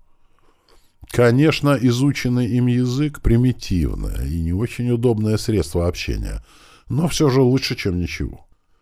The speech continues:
К тому же оба живых существа, что опустились с гор, обладают способностью к ментальной связи. Так или иначе,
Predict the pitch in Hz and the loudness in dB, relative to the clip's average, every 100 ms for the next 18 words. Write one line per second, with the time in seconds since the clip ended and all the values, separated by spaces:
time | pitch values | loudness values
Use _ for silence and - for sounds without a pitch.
0 | _ - - 165 190 156 151 156 127 101 | _ -6 2 4 4 4 4 4 4 4
1 | 90 98 90 - 71 - 71 - 62 62 | 4 2 0 -2 -6 -4 -6 -4 -4 -2
2 | 123 139 147 156 147 147 - 160 156 143 | -2 0 2 2 2 -4 -2 -2 0 -4
3 | 139 143 147 143 - - - 92 87 85 | -6 0 0 0 -4 -16 -2 0 4 4
4 | 95 151 165 - 98 104 110 139 - - | 4 4 2 2 2 2 0 -2 -4 -2
5 | 113 90 92 85 104 - 65 - - - | -2 0 0 2 0 -2 -4 -4 -8 -14
6 | - _ _ _ _ _ _ - 151 143 | -16 _ _ _ _ _ _ 2 4 6
7 | 147 139 135 143 143 - | 4 6 4 4 2 -2